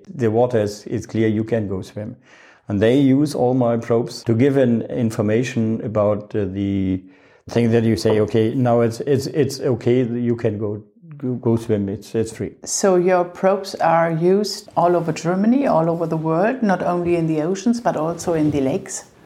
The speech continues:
Speaker 1: Yes, we, we sell this in the whole world because the, the parameters and all these things you have to know about your water. All governments and all, all people in the world have to know what is going on with the water because you need the water. And if you drink the water and you are going sick or you're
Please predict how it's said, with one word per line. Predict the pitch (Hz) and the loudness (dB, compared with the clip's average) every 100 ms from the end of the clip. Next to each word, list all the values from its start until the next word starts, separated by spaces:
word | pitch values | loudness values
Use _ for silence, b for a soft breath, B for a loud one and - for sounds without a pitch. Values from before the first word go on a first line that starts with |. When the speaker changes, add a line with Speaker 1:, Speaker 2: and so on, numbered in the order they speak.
| B _ _ - | B _ _ 0
Speaker 1:
Yes, | 135 190 190 - | 2 2 -4 -4
we, | 131 127 | 2 2
we | 147 139 | 4 2
sell | 143 147 | 4 2
this | 127 127 | 2 0
in | 117 | 0
the | 113 | 0
whole | 113 107 | 0 0
world | 104 117 127 | 2 2 2
because | 110 123 117 117 | -2 -2 0 0
the, | 104 98 B B B | 0 0 B B B
the | - | -4
parameters | 104 127 135 127 120 107 104 | 0 2 2 2 2 0 -2
and | 110 | -2
all | 110 117 | 0 0
these | 113 113 | 0 0
things | 120 104 - - | -2 -2 -6 -6
you | 104 104 | -2 0
have | 123 123 | 0 -2
to | 120 | -2
know | 110 117 117 117 | 0 2 2 0
about | 107 107 104 | 0 0 0
your | 98 | 0
water. | 110 117 107 107 B B B | 2 2 0 -2 B B B
All | 123 139 147 | 2 4 2
governments | 123 123 117 113 110 107 | 2 2 2 2 0 -2
and | 123 101 | -2 0
all, | 110 117 117 113 - | 2 2 2 0 0
all | 175 | 0
people | 180 190 135 | 0 0 0
in | 117 | 0
the | 107 | 0
world | 107 113 113 | 2 2 2
have | 123 117 | -2 -4
to | - 113 | -2 0
know | 117 113 | 2 2
what | 107 113 107 | 0 -2 -2
is | 104 | -2
going | 113 107 104 | -2 0 0
on | 104 101 | -2 -2
with | 98 | -4
the | 104 | 0
water | 120 123 104 | 2 2 -2
because | - 107 - B B _ | -2 -2 -4 B B _
you | 120 | 2
need | 135 131 | 4 2
the | 117 | 0
water. | 110 113 | 0 0
And | 104 107 | -4 -4
if | 123 127 | -2 0
you | |
drink | 117 120 113 | 0 0 2
the | 113 | 2
water | 113 113 | 2 2
and | 113 104 | 0 2
you | 107 | 2
are | 101 | 2
going | 101 110 101 92 | 0 0 0 -2
sick | - 123 123 | -2 -2 0
or | 101 98 | 0 0
you're | 98 98 | -2 -2